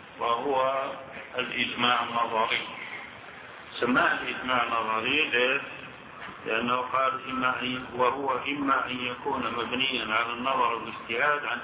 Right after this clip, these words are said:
أدلة قطعية أو عن أدلة ظنية". إما معروفة، هي بتفصيل الجمل، هي تأتي إما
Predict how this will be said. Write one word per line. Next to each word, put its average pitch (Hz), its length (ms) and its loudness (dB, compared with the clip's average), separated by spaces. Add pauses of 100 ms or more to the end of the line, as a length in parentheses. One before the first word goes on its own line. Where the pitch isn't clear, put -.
أدلة 127 720 -2
قطعية 143 640 2 (500)
أو 120 80 6
عن 127 200 2 (120)
أدلة 131 460 -2
ظنية". 120 520 0 (2500)
إما 180 580 2 (120)
معروفة، 139 520 2
هي 131 260 0
بتفصيل 131 640 -2
الجمل، 127 400 -2 (2250)
هي 120 360 4
تأتي 131 640 0
إما 127 440 2